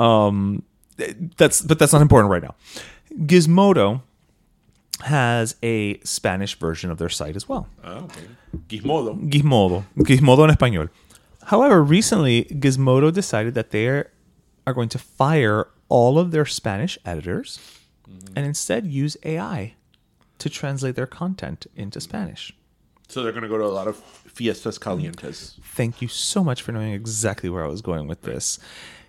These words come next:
Speaker 1: That is, to me, the, the epitome of the short-sightedness of this A I.
Speaker 2: So
Speaker 1: We
Speaker 2: are
Speaker 1: keep
Speaker 2: we, are we boycotting Gizmodo?
Speaker 1: Well,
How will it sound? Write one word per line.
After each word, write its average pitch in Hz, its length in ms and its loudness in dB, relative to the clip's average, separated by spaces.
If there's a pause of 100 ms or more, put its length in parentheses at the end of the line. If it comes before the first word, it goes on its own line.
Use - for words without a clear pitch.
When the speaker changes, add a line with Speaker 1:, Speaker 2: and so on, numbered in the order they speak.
(200)
Speaker 1:
That 170 400 2
is, 233 380 0
to - 200 -2
me, 147 560 0
the, 131 420 -2
the 131 200 0
epitome 135 480 0
of 117 100 -2
the 117 100 -4
short-sightedness 104 1160 -2
of 101 420 -4 (480)
this 120 300 -6
A 101 140 -4
I. 82 260 -8
Speaker 2:
So 117 160 -4
Speaker 1:
We 110 40 0
Speaker 2:
are 101 40 0
Speaker 1:
keep 117 400 -6
Speaker 2:
we, - 60 -8
are 110 80 -2
we 101 100 -4
boycotting 95 600 -4
Gizmodo? 85 540 -8 (220)
Speaker 1:
Well, 240 320 2